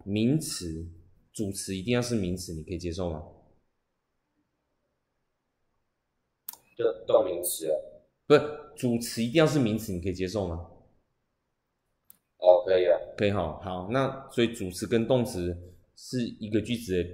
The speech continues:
Speaker 1: 最基本的两个词性，也就是名词跟动词是最基本的两个词性，你 OK 吗？
Speaker 2: 嗯。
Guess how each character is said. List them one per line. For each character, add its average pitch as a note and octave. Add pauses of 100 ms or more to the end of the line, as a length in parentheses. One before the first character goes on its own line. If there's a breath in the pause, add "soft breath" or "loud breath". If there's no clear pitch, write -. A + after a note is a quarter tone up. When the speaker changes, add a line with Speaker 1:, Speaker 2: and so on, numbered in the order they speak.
(540)
Speaker 1:
最 C#3
基 A2
本 E2
的 D#2
两 E2+
个 D#2+
词 E2+
性， F2
也 F#2
就 G2+
是 G#2+
名 F#2+
词 -
跟 F#2
动 G2+
词 E2+
是 F#2
最 F#2
基 -
本 D#2+
的 D#2
两 D2
个 D#2
词 -
性， F2
你 -
OK F2+
吗？ E2+ (1600)
Speaker 2:
嗯。 F#2+